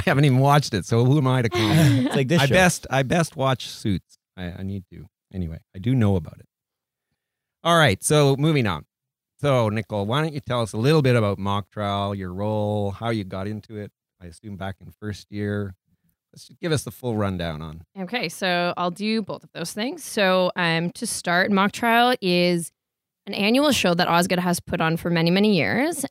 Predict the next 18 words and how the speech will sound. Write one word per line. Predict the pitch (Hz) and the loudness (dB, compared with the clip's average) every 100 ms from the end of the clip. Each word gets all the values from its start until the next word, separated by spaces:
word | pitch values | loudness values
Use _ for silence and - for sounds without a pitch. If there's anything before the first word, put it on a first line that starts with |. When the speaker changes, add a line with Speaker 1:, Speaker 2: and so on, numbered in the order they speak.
| - | -2
Speaker 3:
and | 180 175 175 175 | 0 2 2 -2
it's | - - | -6 -6
kind | - 240 254 | -2 2 2
of | 254 240 - - | 2 0 -6 -8
like | 185 175 | -6 -2
what | 170 107 | -4 -4
we, | - 185 180 180 180 214 240 | -6 -4 -2 -2 -4 -6 -2
we | 262 | 0
like | 208 | 0
to | 208 | 0
describe | 190 - 175 165 - | -2 0 0 0 0
as | 170 | -4
a | 160 | -2
variety | 156 139 107 - | 2 2 2 -2
show. | 170 - - | -4 -4 -4
So | - - 165 160 | -2 0 2 2
it | 156 | 0
showcases | - 226 202 202 185 185 175 175 | 0 -2 0 0 0 2 2 2